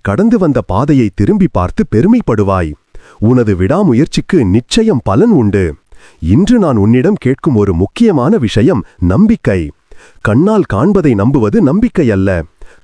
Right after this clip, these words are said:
காணாததை நடக்கும் என்று நம்புவதே உண்மையான நம்பிக்கை. உனது சூழ்நிலைகள் எதிராக இருந்தாலும் நான் உனக்கு வாக்கு கொடுத்ததை நிறைவேற்றுவேன் என்று நம்பு. சந்தேகத்தை உனது மனதிற்குள் அனுமதிக்காதே.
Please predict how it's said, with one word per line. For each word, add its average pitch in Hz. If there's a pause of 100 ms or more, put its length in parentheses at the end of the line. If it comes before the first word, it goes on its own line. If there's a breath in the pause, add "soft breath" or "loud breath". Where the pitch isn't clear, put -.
காணாததை 180
நடக்கும் 190
என்று 143
நம்புவதே 107 (160 soft breath)
உண்மையான 165
நம்பிக்கை. 104 (460 soft breath)
உனது 110
சூழ்நிலைகள் 170
எதிராக 202
இருந்தாலும் 107 (180 loud breath)
நான் 107
உனக்கு 98
வாக்கு 127
கொடுத்ததை 131
நிறைவேற்றுவேன் 147
என்று 156
நம்பு. 101 (420 loud breath)
சந்தேகத்தை 180
உனது 131
மனதிற்குள் 185
அனுமதிக்காதே. 110